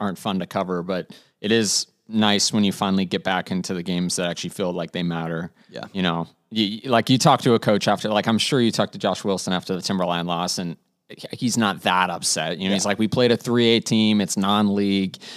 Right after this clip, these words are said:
Speaker 1: They have a D one player on their team. Like, "Oh, well, you know, of course
Speaker 2: Yeah.
Speaker 1: you'd rather win," but, like, uh, you know, the, you just feel the, the stakes so much more in those games. The teams know each other. Um, this is where it really gets fun.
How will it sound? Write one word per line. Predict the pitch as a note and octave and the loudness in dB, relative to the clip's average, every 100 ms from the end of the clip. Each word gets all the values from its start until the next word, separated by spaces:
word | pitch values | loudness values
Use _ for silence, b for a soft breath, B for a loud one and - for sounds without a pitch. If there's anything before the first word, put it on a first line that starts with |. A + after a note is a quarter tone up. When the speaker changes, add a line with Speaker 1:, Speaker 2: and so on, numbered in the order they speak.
| B | B
Speaker 1:
They | - | 0
have | G#2 | 2
a | G#2 | 2
D | - G#2 | 4 4
one | G2+ G#2 G#2 | 6 6 4
player | - G#2 G2 | 4 2 2
on | F#2 | 2
their | F2+ | -2
team. | F#2 G2 F#2 F2+ | -2 -4 -4 -4
Like, | F2 E2 E2 _ _ _ - | -4 -6 -8 _ _ _ 0
"Oh, | G2 | 0
well, | F2+ D#2 - _ | 2 -2 -8 _
you | F#2+ | -4
know, | F2 | -2
of | E2+ | -2
course | - F#2+ | -2 0
Speaker 2:
Yeah. | - | 0
Speaker 1:
you'd | F#2 | 0
rather | F#2+ F2 | 0 0
win," | F2+ E2 E2+ | -4 -4 -4
but, | F2 E2+ B B B B | -6 -10 B B B B
like, | - E2+ D#2+ - | -6 -4 -4 -4
uh, | F#2 D#2+ E2+ - _ _ _ | -2 -2 -2 -8 _ _ _
you | - G2+ | -4 0
know, | F2+ | 0
the, | F2+ G2+ F#2 | 0 0 -2
you | - A2 | -2 0
just | A2+ - | 2 0
feel | - A2+ G#2 | 2 2 4
the, | G2+ G2 F#2+ | 4 2 2
the | G#2+ | -2
stakes | - - A2+ G2 - | -2 2 2 2 0
so | G#2+ | 2
much | G2+ F#2+ | 2 2
more | G#2 F#2+ | 0 2
in | F#2 | 2
those | F#2 - | 0 0
games. | F#2+ G2 F#2+ - | 0 2 2 0
The | G2 F2+ | -2 -2
teams | - A2+ F#2+ | 4 4 6
know | F#2+ G2 | 4 4
each | G2 F2+ | 4 2
other. | G2+ F#2+ F#2 F#2 b b b | 0 2 0 -2 b b b
Um, | - F2+ F2+ F2 F2+ - _ | -4 0 2 2 0 -4 _
this | G#2+ F#2+ | -2 -2
is | F#2+ | 0
where | G2 | 0
it | F#2 | 2
really | F2+ F2+ | 0 -2
gets | G#2 - | -2 -4
fun. | F2+ F2 | -2 -4